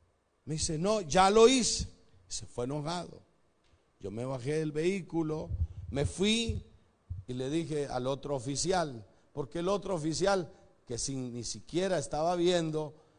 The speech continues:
él es testigo, óigame bien, vea que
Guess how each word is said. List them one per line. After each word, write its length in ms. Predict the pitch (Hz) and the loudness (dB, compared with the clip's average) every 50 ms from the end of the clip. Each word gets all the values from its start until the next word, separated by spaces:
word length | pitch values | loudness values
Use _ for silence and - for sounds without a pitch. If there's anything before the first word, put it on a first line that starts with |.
| _ _ _ _ _ _ _ _ _ _ _ _ | _ _ _ _ _ _ _ _ _ _ _ _
él 220 | 131 139 147 151 | -4 -4 -2 -2
es 240 | 180 175 - - - | -4 -4 -6 -8 -6
testigo, 640 | 165 151 131 - - - 165 196 220 196 165 117 82 | -6 -6 -6 -8 -2 0 0 0 0 -2 -4 -6 -6
óigame 500 | 82 101 123 147 156 147 143 139 123 113 | -2 0 0 0 0 -2 -4 -4 -4 -4
bien, 340 | 123 143 170 185 190 156 117 | -2 -2 -2 -2 -4 -4 -4
vea 260 | 120 131 151 156 - | -2 -2 -4 -4 -6
que 380 | - 147 147 147 147 131 110 | -4 -4 -4 -2 -4 -6 -10